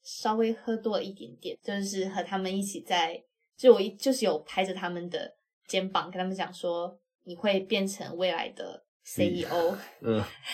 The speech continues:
Speaker 1: 然后他们特别搞笑，就是我跟他们讲完了之后，很认真的跟他们讲完之后，他们就给我介绍其他的人，说他也是可以变成C E O。然后他们开始在抢着说，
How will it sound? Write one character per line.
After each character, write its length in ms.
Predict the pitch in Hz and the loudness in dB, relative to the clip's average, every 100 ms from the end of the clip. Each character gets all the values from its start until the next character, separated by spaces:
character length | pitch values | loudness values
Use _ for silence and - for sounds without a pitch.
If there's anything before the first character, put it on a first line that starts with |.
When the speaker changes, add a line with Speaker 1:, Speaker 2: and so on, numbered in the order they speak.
| - | 0
Speaker 1:
然 140 | 220 | 6
后 60 | 269 | 6
他 80 | 294 | 6
们 100 | 302 | 2
特 100 | 330 | 6
别 120 | 277 | 6
搞 160 | 226 175 | 6 4
笑， 220 | 214 220 | 2 2
就 60 | 214 | 6
是 100 | 247 | 6
我 120 | 190 | 6
跟 140 | 196 | 0
他 80 | 208 | 0
们 100 | 214 | 0
讲 220 | 226 165 | 2 0
完 140 | 156 156 | 0 -4
了 100 | 160 | -2
之 100 | 185 | -2
后， 60 | |
很 160 | 185 190 | -2 -2
认 160 | 220 | 0
真 180 | 214 202 | 0 0
的 80 | 190 | 0
跟 100 | 180 | -2
他 20 | |
们 100 | 185 | -4
讲 140 | 185 160 | -4 -6
完 100 | 113 | -4
之 80 | 190 | -4
后， 60 | |
他 140 | 190 196 | -2 -2
们 80 | |
就 120 | 196 190 | 0 0
给 100 | 180 | 0
我 100 | 180 | -2
介 200 | - 190 | -2 -4
绍 160 | 190 | -4
其 200 | 185 - | -6 -6
他 160 | - 180 | -6 -4
的 80 | 170 | -4
人， 280 | - - - | -6 -10 -12
说 240 | - 190 | -8 -6
他 160 | 190 214 | -4 -4
也 120 | 214 | -4
是 280 | 190 - 190 - | -4 -6 -8 -6
可 60 | 196 | -8
以 80 | |
变 160 | 180 190 | -4 -4
成 120 | 175 | -6
C 160 | - 151 | -8 -10
E 180 | - - | -10 -10
O。 200 | - - - - | -10 -10 -12 -4
然 100 | 185 | 0
后 60 | 196 | 0
他 60 | |
们 100 | 208 | -2
开 160 | 208 220 | 0 0
始 60 | |
在 100 | 185 | 2
抢 300 | 190 - 160 | 0 -4 -6
着 100 | - | -8
说， 320 | 185 - 180 | -6 0 0